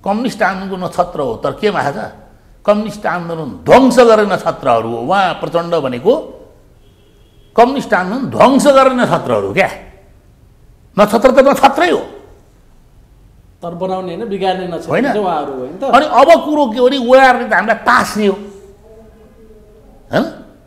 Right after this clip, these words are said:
Speaker 1: तास्नलाई कति तास्नुहुन्छ भन्ने कुरोमा केही नसक्नु भने उहाँको आफ्नो भोटले त तास्नुहुन्छ नि, केही नसक्दा पनि। मैले त्यो भनेको नि, minimize गरे भयो र?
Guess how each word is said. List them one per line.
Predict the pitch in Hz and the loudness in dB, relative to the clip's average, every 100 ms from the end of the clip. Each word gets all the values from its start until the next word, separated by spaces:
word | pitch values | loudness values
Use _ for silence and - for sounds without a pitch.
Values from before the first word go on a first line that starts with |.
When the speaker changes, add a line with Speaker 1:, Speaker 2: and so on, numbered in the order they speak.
| _ _ _ _ - | _ _ _ _ 0
Speaker 1:
तास्नलाई | 233 262 - - 302 262 208 | 2 2 0 2 4 4 2
कति | - 277 339 392 | 0 2 4 6
तास्नुहुन्छ | 392 330 - 226 233 208 202 | 6 4 2 -2 0 2 2
भन्ने | 151 139 139 | 2 -4 -6
कुरोमा | 127 113 107 127 - - _ _ _ _ _ - | -6 -6 -6 -8 -12 -20 _ _ _ _ _ 4
केही | 415 392 427 403 | 8 8 6 2
नसक्नु | 214 302 269 311 | 4 2 0 2
भने | 277 277 | 4 4
उहाँको | 262 233 220 | 2 2 2
आफ्नो | 196 - 202 | 0 0 0
भोटले | 147 127 147 | 2 2 2
त | |
तास्नुहुन्छ | 160 123 - 117 110 | 0 -2 -2 -10 -12
नि, | 156 - - - _ - - - _ - | -12 -14 -20 -20 _ -20 -20 -20 _ -6
केही | 285 294 | -2 -2
नसक्दा | 247 180 151 120 113 | -2 0 0 2 0
पनि। | 101 104 117 | -2 -6 -6
मैले | 156 139 | -6 -2
त्यो | 170 | -2
भनेको | 104 101 127 | -4 -6 -6
नि, | 180 | -4
minimize | 214 247 240 208 | -2 0 0 0
गरे | 196 165 | 0 0
भयो | - | -2
र? | 226 | -4